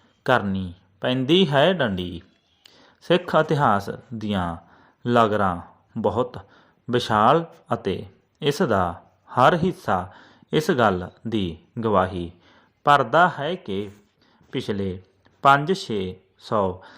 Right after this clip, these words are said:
ਸਾਲਾਂ ਵਿੱਚ ਵਾਪਰੀਆਂ ਘਟਨਾਵਾਂ ਕਿੰਨੀਆਂ ਅਹਿਮ ਸਨ। ਡੰਡੀ। ਹਥਲੀ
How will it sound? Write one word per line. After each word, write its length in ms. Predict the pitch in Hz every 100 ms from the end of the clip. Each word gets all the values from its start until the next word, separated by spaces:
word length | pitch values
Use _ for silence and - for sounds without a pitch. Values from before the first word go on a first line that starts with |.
| - _
ਸਾਲਾਂ 400 | - 135 135 156
ਵਿੱਚ 380 | 180 117 - 98 87
ਵਾਪਰੀਆਂ 640 | 120 107 - 104 98 92 87 - _ -
ਘਟਨਾਵਾਂ 640 | 139 - 139 131 98 90 87 - _ _ _ -
ਕਿੰਨੀਆਂ 480 | 131 117 107 92 87 _ _ _ -
ਅਹਿਮ 260 | 127 160 175
ਸਨ। 400 | - 101 107 92 - 120
ਡੰਡੀ। 480 | 120 104 95 90 82 _ - _ _ _
ਹਥਲੀ 580 | - 127 113 107 101 98